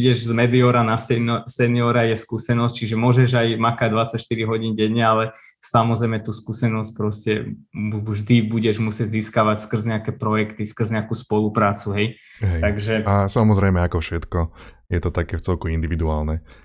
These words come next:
Speaker 2: Jednak aj pre tých ľudí a jednak aj čo sa týka tých firiem, že ako to, ako ktorá, ktorá k tomu pristúpi, si myslím. Ešte predtým, ako človek je junior,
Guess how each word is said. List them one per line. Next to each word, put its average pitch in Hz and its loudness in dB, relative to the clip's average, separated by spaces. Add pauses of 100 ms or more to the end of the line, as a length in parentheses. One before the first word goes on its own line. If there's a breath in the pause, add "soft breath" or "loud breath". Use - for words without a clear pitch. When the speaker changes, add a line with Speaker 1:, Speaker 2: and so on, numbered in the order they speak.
(200 soft breath)
Speaker 2:
Jednak 95 2
aj 90 2
pre 95 0
tých 85 0
ľudí 85 0
a 80 2
jednak 80 -2
aj 78 -2
čo - -8
sa 87 -6
týka 80 -4
tých - -8
firiem, 78 -2 (160)
že 78 -2
ako 78 -4
to, - -8
ako 92 -8
ktorá, 87 -2 (340)
ktorá 82 -2
k - -18
tomu 80 -2
pristúpi, 85 -6
si 85 -6
myslím. 98 -2 (400 soft breath)
Ešte 104 -2
predtým, 135 2
ako 104 2
človek 110 2
je 85 2
junior, 87 0